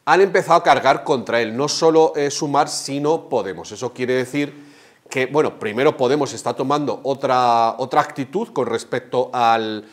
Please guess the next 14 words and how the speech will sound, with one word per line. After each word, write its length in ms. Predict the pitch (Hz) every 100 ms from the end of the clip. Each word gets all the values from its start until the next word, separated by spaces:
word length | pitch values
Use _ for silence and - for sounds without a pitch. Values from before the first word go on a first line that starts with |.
| _ -
a 100 | 120
la 80 |
corrupción 320 | 127 120 135 127
del 100 | 120
pesoe. 240 | 113 151
Esto 160 | 147 143
es 80 |
importante 500 | 143 127 117 151 120
porque 180 | 98 95
estamos 200 | 92 123
hablando 260 | 123 127 107
de 100 | 101
cuatro 360 | 127 123 120
diputados 640 | 117 117 113 135 160 -